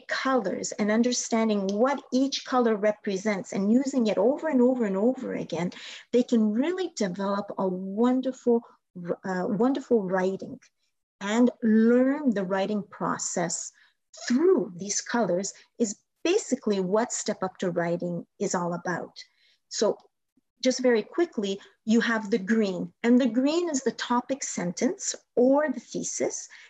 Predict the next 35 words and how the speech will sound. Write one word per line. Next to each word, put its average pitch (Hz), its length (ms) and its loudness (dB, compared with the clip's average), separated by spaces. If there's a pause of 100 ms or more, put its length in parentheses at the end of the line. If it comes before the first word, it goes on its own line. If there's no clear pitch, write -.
(120)
Then 359 240 2
you 330 140 2
have 202 640 -2
the 190 220 0
yellow, 190 760 0
which 202 300 -2
is 180 240 0 (300)
either 190 380 2
reasons, 226 540 2
details, 185 520 -4
or - 100 -12
facts. - 760 -6 (360)
Then 320 160 2
you 294 140 4
have 196 320 -2 (380)
Step - 220 -2
Up - 120 -2
to 254 80 0
Writing 208 320 2
uses 180 420 -4 (140)
red. - 400 -4 (160)
I 233 80 0
don't 233 160 2
have 147 220 -6
red, - 160 -10 (140)
I 214 80 -2
have 175 240 -2
pink, - 280 -10
so - 160 -4
I 247 60 2
use 202 200 -4
pink. - 220 -14 (380)
So - 240 -4 (260)
my 190 240 0
pink, 240 300 -2